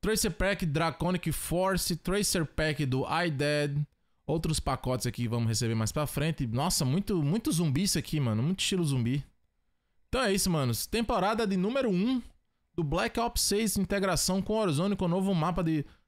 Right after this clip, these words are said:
ressurgência, Área noventa e nove. Estarei voltando a jogar e trazer notícias pra vocês sobre o B O seis, Season um.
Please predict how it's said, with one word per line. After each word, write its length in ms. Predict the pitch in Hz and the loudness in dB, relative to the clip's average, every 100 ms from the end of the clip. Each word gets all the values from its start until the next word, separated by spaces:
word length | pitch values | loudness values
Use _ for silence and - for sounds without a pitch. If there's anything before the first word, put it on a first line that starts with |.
| _ | _
ressurgência, 680 | 143 196 202 143 180 190 190 | -2 0 2 2 2 0 0
Área 260 | - 160 185 | 0 0 0
noventa 300 | 180 190 196 | 0 0 0
e 40 | |
nove. 540 | 135 160 196 156 113 - _ _ _ | 0 0 0 0 -2 -4 _ _ _
Estarei 380 | - - 135 147 | -12 -4 -2 0
voltando 500 | 165 165 135 160 185 | 0 -2 -2 -2 0
a 60 | 170 | 0
jogar 320 | 147 131 151 | 0 0 0
e 40 | |
trazer 260 | 170 170 156 | 0 -2 0
notícias 400 | 180 180 180 165 | -2 -2 -2 -2
pra 140 | 180 | -2
vocês 720 | 175 147 - 127 139 139 - - - _ _ | -2 -2 0 0 0 -2 -6 -8 -20 _ _
sobre 260 | - 131 123 | -6 -2 0
o 60 | |
B 100 | 110 | 0
O 140 | 139 117 | 0 0
seis, 560 | - 120 143 143 110 | 0 0 0 0 0
Season 400 | - 143 156 156 | 0 0 0 0
um. 400 | 123 143 160 147 | 0 0 0 0